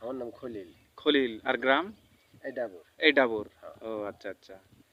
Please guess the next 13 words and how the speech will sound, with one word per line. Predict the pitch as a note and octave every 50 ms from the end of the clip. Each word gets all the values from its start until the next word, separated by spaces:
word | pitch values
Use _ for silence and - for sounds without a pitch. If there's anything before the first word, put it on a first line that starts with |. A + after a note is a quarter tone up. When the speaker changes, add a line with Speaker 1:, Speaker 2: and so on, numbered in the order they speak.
| _ _ _ _
Speaker 2:
তাহলে | D3+ E3
আপনিও | E3+ E3+ E3 D#3+ F#3+ G#3+ A3
এ-, | F#3+ F3 F3+
এই | F3 E3 D3+
কমিটির | - D#3+ D#3 D3+ C#3+ C#3+ C3+
ভিতর | C3 C3+ C3 C3+ B2+ A#2+
বা | A#2+ A#2 A#2 A#2+ A#2
আপনিও | A#2 - C#3+ C#3+ C#3+ C#3
খেদমত | - - C3+ B2+ B2+ A#2+ -
করেন | - B2 A2 G#2+ A2
এখানে? | G#2 G2+ G#2 G#2+
Speaker 1:
আমরা | C3 C#3 C#3
খেদমত | - - C3+ C3+ C3 C3+ C3+